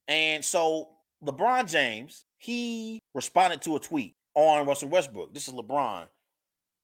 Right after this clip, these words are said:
dis-, discussing Russell Westbrook after the Patrick Beverley trade. He said, "The Westbrook disrespect and vitriol is still corny, regardless of how you feel about last season.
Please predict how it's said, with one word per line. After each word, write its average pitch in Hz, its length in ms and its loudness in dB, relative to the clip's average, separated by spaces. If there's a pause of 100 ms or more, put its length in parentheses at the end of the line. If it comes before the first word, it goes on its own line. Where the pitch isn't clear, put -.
(180)
dis-, - 180 -4 (260)
discussing 143 500 2
Russell 123 220 -4
Westbrook 117 440 -6 (100)
after 127 400 6
the 117 120 -4
Patrick 104 360 -4
Beverley 104 320 -4
trade. 143 400 -2 (300)
He 220 160 0
said, 160 480 6
"The 127 80 -2
Westbrook 156 520 0
disrespect 131 840 -2
and 117 200 -8
vitriol 101 760 -4
is 110 200 -8
still 160 640 -6
corny, 123 460 -8 (260)
regardless 139 800 2
of 127 160 -6
how 131 200 2
you 123 140 -4
feel 175 300 -6
about 113 280 -4
last 98 300 -4
season. 180 340 -6